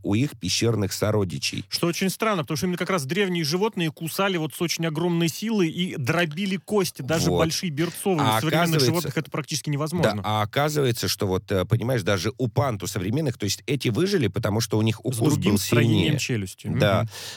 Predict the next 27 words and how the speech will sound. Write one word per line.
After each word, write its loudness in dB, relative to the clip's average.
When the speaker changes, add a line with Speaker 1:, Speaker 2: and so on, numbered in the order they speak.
Speaker 1:
А, 0
так 0
вот, 2
э, 2
это 2
было 2
связано 0
в -8
те-, 2
в 0
том 2
числе 0
и 2
с -2
тем, 0
что -2
пазухи 0
носа 2
у 0
пещерных 0
медведей, 0
э, 2
б-, -4
больше 0
четверти -2
объема 0
черепа -4